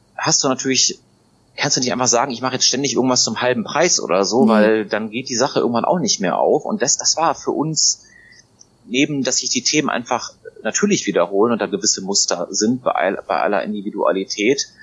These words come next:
Speaker 1: auch so die, die Motivation zu sagen, „Komm, wir machen jetzt einfach einmal einen richtig guten Online-Kurs, der geht über zwölf Wochen, ne, der hat,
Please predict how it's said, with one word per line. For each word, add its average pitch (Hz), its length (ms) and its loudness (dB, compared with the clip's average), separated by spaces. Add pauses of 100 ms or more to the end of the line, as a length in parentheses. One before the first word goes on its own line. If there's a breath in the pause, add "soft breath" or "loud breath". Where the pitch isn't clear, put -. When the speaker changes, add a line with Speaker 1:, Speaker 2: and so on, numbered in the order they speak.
(260 loud breath)
Speaker 1:
auch 123 180 0
so - 120 -2
die, 113 340 -4
die 113 80 0
Motivation 113 600 0
zu 139 60 2
sagen, 120 160 0
„Komm, 139 280 -2
wir 110 60 0
machen 135 160 0
jetzt 143 120 -2
einfach 127 200 -4
einmal 147 280 0
einen - 220 -6
richtig 156 360 0
guten 123 180 -2
Online-Kurs, 110 760 0
der 98 140 0
geht 131 420 0 (580 soft breath)
über 107 160 -2
zwölf 123 420 0
Wochen, 151 380 -2
ne, 113 160 2
der 98 140 -2
hat, 117 160 -2